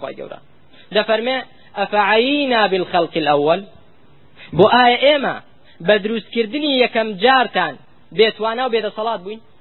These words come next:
بیر لە یەکەم جارتان بکەنەوە. یەکەم جار چۆن توانیمان لە نەبووە دروستان کەین؟ ئەفەعەینا بالخەلقی الأول. بل هم في لبس من خلق جديد. گومانیان نییە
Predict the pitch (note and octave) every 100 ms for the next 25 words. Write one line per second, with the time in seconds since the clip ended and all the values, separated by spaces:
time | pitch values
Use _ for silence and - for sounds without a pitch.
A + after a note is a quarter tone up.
0 | - - - - - F#3 C#4+ D4 B3+ A#3+
1 | B3 B3+ A3+ D4 - F#3+ D#3 E3+ D3+ C3+
2 | B2 - F3+ G#3 C4 B3+ C4 - C4 A3+
3 | G#3 F#3+ F#3 F3+ F3 F3+ F#3 A3 G3+ E3
4 | D#3+ - C#3+ C#3 C3 - - - - -
5 | - A#3 C4+ B3 C#4+ E4 D#4 C#4 B3 A3
6 | A3+ G#3+ G3+ F#3 F3+ G#3 A3+ - - -
7 | - - D#3+ F#3 A#3+ G3+ F#3 E3+ F3+ E3+
8 | F#3 F3 E3 D3+ C#3 F3 E3+ D#3+ C3+ C#3
9 | E3+ - - - - - - E3 G3+ C4+
10 | D4 C#4 C4+ B3+ C#4+ E4+